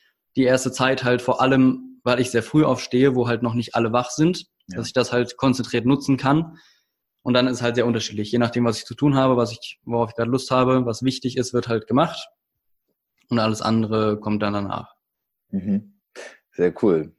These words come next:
Speaker 2: Was, äh, mir aufgefallen ist, d-, oder hab ich auch gesehen, <clears throat> du hast extra ein Büro. Theoretisch
Speaker 1: Ja.
Speaker 2: wäre es ja möglich, von zu Hause zu arbeiten.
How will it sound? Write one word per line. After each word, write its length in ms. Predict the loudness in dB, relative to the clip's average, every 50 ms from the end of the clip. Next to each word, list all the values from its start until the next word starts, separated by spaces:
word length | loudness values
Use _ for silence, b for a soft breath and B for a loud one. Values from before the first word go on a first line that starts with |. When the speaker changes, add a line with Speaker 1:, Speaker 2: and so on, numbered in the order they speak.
| _ _ -6
Speaker 2:
Was, 340 | -2 0 0 0 -2 -4 -2
äh, 320 | 2 2 4 4 2 2 0
mir 240 | 2 2 2 4 2
aufgefallen 560 | 0 -2 -4 -6 0 2 4 4 4 2 2
ist, 340 | 0 -2 -2 -4 -10 _ _ _ _ _ _ _ _ _ _ _ _ _ _ -20
d-, 680 | -18 -18 -18 -20 -20 -20 _ _ _ _ _ -6 -6 -4
oder 180 | -4 -6 -8 -10 -12 -16 -20 -18 -14
hab 140 | -14 -12 -6
ich 100 | -4 -4
auch 100 | -4 -6
gesehen, 400 | -6 -6 -2 0 0 0 -2 -4 -10 -20 -20
<clears throat> 140 | -20 _ -12
du 480 | -2 2 4 4 4 4 0 -2 -2 -2
hast 120 | -2 -2
extra 260 | -2 -4 -2 0 2
ein 100 | 2 2
Büro. 460 | 4 4 4 4 4 4 2 -2 _ _ _ _ _ _ _ _ _ -10
Theoretisch 1040 | -8 -6 -6 -4 -4 0 2 2 4 2 2 2 2 0 0 -2 -4 -8 -12 -2 2
Speaker 1:
Ja. 60 | 4
Speaker 2:
wäre 120 | 4 6 6 4
es 100 | 4 2
ja 100 | 2 4
möglich, 280 | 4 2 2 0 -4
von 120 | -4 -4 -2
zu 120 | 2 2
Hause 200 | 4 4 2 2
zu 120 | 2 4
arbeiten. 480 | 4 6 6 6 4 2 0 -4 -12